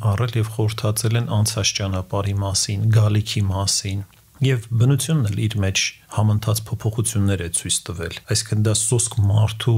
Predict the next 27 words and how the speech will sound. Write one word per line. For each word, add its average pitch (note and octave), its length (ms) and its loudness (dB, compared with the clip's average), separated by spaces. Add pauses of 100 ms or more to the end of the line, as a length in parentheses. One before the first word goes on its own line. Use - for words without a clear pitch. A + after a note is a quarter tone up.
(120)
վերաբերմունքը G#2+ 880 2
չէ, G2 300 -4
այլ G2+ 240 -2
նա G#2 140 0 (220)
ամեն A2+ 400 4 (100)
բան B2 380 4
մարդկային G#2+ 640 2
կյանքի G#2+ 480 0
մեջ C#3 180 0
փոխկապակցված A#2 1040 -2
է, - 80 -10 (120)
և G#2+ 360 0 (120)
ամեն A2 360 4
բան G#2 180 0
տիեզերքի G#2+ 680 0
մեջ B2+ 300 0 (160)
որոշակի G#2+ 540 0
ճանապարհ G#2 520 0
է F2 140 -8
անցնում, A2 580 0
և G#2+ 260 -2
մարդը A#2 560 2 (220)
որոշակիորեն A2 880 0
կապված A2 440 -2
է F2 200 -4
այդ E2 200 -8
ամենին։ E2+ 480 -8